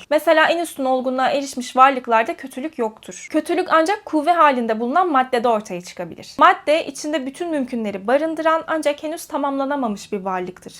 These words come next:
Zaten bu yüzden kötülük en yoğun şekilde maddede bulunur. Mesela göksel cisimlerde ya da ilahi alemde bir kötülük yoktur. Kötülük sadece dünyada yani ay feleği altında ortaya çıkar. Bireysel düzeyde kötülüklerse varlıkların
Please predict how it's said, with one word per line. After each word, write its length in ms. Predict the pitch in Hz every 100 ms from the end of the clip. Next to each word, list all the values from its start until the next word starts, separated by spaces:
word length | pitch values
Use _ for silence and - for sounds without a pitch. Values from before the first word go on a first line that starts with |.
| -
Zaten 440 | 247 285 359 339
bu 60 | 359
yüzden 340 | 320 240 220
kötülük 400 | 302 302 254 302 -
en 200 | 320 339
yoğun 260 | 302 240
şekilde 460 | 220 - 311 254 269
maddede 480 | 302 240 240 220 196
bulunur. 420 | 196 170 - - -
Mesela 320 | 311 349 320
göksel 460 | 294 254 262 330 330
cisimlerde 540 | 311 285 240 214 202
ya 120 | 233
da 60 | 240
ilahi 420 | 254 247 262 294
alemde 440 | 302 240 220 254 294
bir 80 |
kötülük 380 | 285 285 262 311
yoktur. 480 | 277 247 - 185 - -
Kötülük 420 | 302 294 262 269
sadece 540 | - 320 320 277 233
dünyada 560 | 220 220 208 208 262 339
yani 280 | 302 302 311 -
ay 240 | - 320 339
feleği 480 | - 254 220 269
altında 480 | - 240 240 233 220
ortaya 320 | 190 190 185
çıkar. 360 | 180 - 185 - - _ _ _
Bireysel 500 | 269 269 370 392 403
düzeyde 360 | 381 311 269 233
kötülüklerse 840 | 262 262 262 262 311 330 330 359
varlıkların 580 | 277 277 277 277 302 359